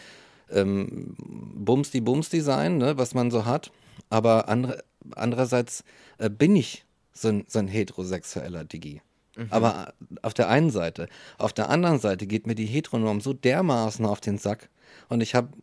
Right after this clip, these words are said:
Speaker 1: erkannt, dass ich unter ihr quasi gelitten habe und dass ich aber auch in anderer Hinsicht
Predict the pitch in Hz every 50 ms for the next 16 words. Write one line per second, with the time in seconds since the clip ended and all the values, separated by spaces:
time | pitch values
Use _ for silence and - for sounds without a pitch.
0 | _ - - 101 - - 123 131 160 165 - 120 110 - 110 107 - - 139 165
1 | 165 - 139 131 131 - - 110 120 147 170 175 175 180 - - - 113 113 120
2 | 117 113 117 113 104 110 110 120 160 - - 139 110 104 101 98 98 101 123 151
3 | - - - - - - - - 123 113 - 120 120 - 139 - - 127 120 113
4 | 107 - 107 - - 110 - - 110 127 175 190 180 156 131 113 107 110 107 107
5 | 98 - 120 135 170 -